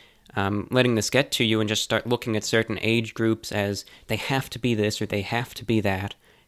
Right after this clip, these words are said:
There's some bad people in every group. So those are my thoughts. <laughs> One, um, one quote that it reminded me of that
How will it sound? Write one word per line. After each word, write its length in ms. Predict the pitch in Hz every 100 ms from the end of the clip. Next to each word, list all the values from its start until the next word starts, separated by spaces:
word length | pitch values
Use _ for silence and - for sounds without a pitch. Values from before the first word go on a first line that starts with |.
| -
There's 160 | 120 -
some 140 | 120
bad 320 | 113 117 123
people 360 | - 120 120 110
in 80 | 104
every 260 | 113 113
group. 380 | 95 - - - - _ _ _ _ _ _ _ _ _ _ _ _ _ _ - - - - - - - _
So 120 | - 170
those 160 | 180
are 60 | 160
my 160 | 139
thoughts. 520 | 120 127 107 113 - - - _ - _ _ _ _ _ _
<laughs> 300 | 135 135 117
One, 300 | 165 233 190
um, 340 | 127 110 110 113
one 180 | 196
quote 360 | 190 - 156 151
that 100 | 113
it 100 | 107
reminded 440 | 107 107 113 101
me 160 | 104 104
of 240 | 104 104
that 240 | 104 107